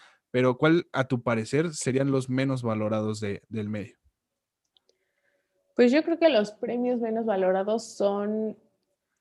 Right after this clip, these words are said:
Speaker 2: igual que las disciplinas. O sea, hay muchas expresiones artísticas que no son,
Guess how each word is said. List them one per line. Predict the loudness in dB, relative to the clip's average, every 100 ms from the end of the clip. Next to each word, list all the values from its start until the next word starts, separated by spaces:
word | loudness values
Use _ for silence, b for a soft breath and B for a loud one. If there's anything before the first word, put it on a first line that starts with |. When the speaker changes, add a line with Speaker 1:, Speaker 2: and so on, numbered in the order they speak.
| -6
Speaker 2:
igual | -4 4 6 6 4
que | 0
las | -2 -4
disciplinas. | -8 -8 -2 -2 -2 -10 -12
O | -10 -4
sea, | -2 -2 -2 -6 b b b b b -6
hay | -2 0
muchas | 0 -2 -2 -4 -4
expresiones | -6 -2 -4 -2 -4 -2
artísticas | -4 -2 -4 -2 -2 0 0
que | -2 -8
no | -2 -2
son, | -2 -2 0 0 -2